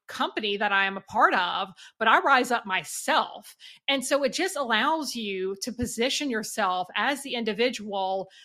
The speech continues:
to be able to do whatever you want. I mean, it's just leverage within a company internally, and it's leverage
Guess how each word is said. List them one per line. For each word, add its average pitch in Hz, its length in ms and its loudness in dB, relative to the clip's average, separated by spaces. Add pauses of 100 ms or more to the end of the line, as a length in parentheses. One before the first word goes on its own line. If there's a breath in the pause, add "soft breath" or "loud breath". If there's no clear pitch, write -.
(120 soft breath)
to 254 100 -8
be 330 80 4
able 370 80 4
to 330 80 0
do 277 180 2
whatever 269 300 4
you 220 160 -2
want. 220 600 2
I 262 60 -6
mean, 247 220 0
it's 240 160 -4
just - 240 -4
leverage 254 500 2
within 220 260 0
a 320 60 0
company 349 480 -2
internally, 320 680 0 (200 loud breath)
and 254 120 -2
it's - 100 -6
leverage 240 500 2